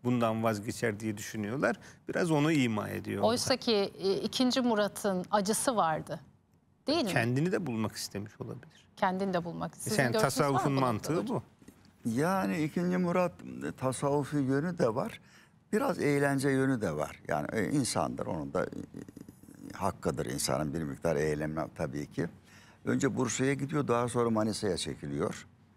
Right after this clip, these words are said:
Speaker 3: Dervişlerle birlikte oluyor. Hatta bir gelmek istemiyor.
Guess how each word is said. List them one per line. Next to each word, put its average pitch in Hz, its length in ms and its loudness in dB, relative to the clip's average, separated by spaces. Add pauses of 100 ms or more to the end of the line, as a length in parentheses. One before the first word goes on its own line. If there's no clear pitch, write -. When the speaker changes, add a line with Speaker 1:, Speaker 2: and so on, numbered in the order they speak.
(500)
Speaker 3:
Dervişlerle 98 720 2
birlikte 82 380 -4
oluyor. 65 540 -4 (800)
Hatta 104 400 2
bir 101 60 0
gelmek 104 480 2
istemiyor. 87 800 0